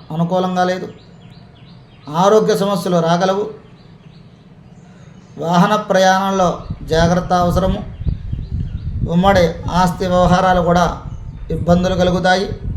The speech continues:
కేతు సంచారం అనుకూలంగా ఉంది. సమాజంలో మీ మాటకు విలువ పెరుగుతుంది. ఈ సంవత్సరం ఈ రాశివారు శని, రాహు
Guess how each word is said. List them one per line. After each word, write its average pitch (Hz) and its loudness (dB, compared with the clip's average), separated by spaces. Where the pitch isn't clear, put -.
కేతు 196 2
సంచారం 190 2
అనుకూలంగా 190 2
ఉంది. 190 0
సమాజంలో 190 2
మీ 175 4
మాటకు 180 0
విలువ 185 2
పెరుగుతుంది. 196 0
ఈ 190 2
సంవత్సరం 190 0
ఈ 170 0
రాశివారు 180 2
శని, 185 -2
రాహు 175 4